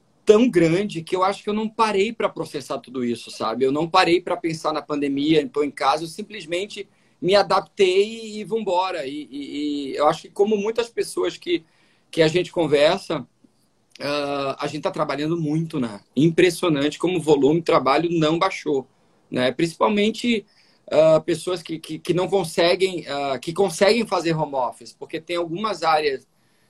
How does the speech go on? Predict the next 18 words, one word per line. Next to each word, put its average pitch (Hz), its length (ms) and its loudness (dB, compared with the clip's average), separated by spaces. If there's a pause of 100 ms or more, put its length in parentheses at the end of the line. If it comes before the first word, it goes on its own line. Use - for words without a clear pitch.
dentro 165 320 0
do 151 140 -4
nosso 151 340 0
negócio 147 640 -2
que 147 200 -6
é, 135 120 0
por 143 160 -8
exemplo, 131 380 -6
como 143 220 -4
é 165 60 0
que 165 100 -8
um 214 40 0
recepcionista 170 680 -2
faz 151 200 0
home 139 160 -6
office? 127 380 -6
Não - 80 -18
faz. 131 340 -8